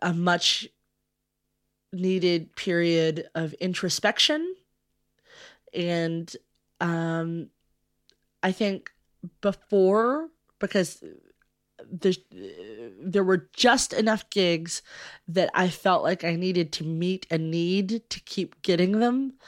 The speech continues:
that when they stopped completely, <laughs> and I mean completely, I don't think I got paid to D J for, like, a year or a year and a half, um, then there were no rules. <laughs>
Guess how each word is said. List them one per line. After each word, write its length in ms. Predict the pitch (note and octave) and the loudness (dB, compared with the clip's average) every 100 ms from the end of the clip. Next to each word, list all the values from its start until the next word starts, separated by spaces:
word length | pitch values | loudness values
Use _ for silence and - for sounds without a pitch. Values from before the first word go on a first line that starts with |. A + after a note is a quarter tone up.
| - - - - _ | -20 -20 -20 -20 _
that 140 | F#3+ G3 | 2 4
when 180 | G#3 | 4
they 140 | G#3 F#3+ | 4 4
stopped 640 | - - - G#3+ C#4 - | 2 2 6 8 6 2
completely, 840 | - C4 A#3 G#3+ F#3 G#2 E2 F#3 - - | 0 0 2 0 0 -2 -4 -8 -14 -6
<laughs> 800 | G3 - - _ - - - - | -2 -2 -4 _ -20 -20 -16 -2
and 160 | F#3+ | 4
I 80 | G#3 | 4
mean 200 | G#3+ F#3+ | 4 2
completely, 520 | F#3 E3 E3 C#3 F#2+ | 2 0 2 0 0
I 80 | E3 | 0
don't 100 | F#3 | 2
think 120 | F#3 | 2
I 100 | F3+ | 2
got 160 | E3 D3 | 0 0
paid 220 | E3+ E3 | 0 0
to 40 | D3 | 0
D 120 | D#3 | -2
J 160 | D#3+ | -2
for, 140 | D#3 D3 | -4 -6
like, 120 | D3+ | -8
a 60 | D3 | -6
year 260 | D#3 D3+ | 0 0
or 60 | D3 | 2
a 40 | |
year 140 | D3 D3 | 0 -2
and 80 | |
a 60 | D3+ | -4
half, 260 | D3 D#3 - - - - - - _ - | -6 -8 -14 -20 -20 -20 -20 -20 _ 0
um, 480 | F3 D#3+ D#3 D#3 - _ _ _ _ _ _ _ _ _ _ _ _ _ - - - - - - | 4 4 2 0 -8 _ _ _ _ _ _ _ _ _ _ _ _ _ -20 -18 -16 -18 -18 -6
then 440 | G3 F#3+ A3+ A#3 | 2 6 8 8
there 100 | A3 | 6
were 140 | G3 F#3 | 6 6
no 100 | E3 | 4
rules. 560 | D3+ A2 C2 F3+ - - _ _ - | 2 0 -2 -4 -8 -10 _ _ -8
<laughs> 80 | G3 | -4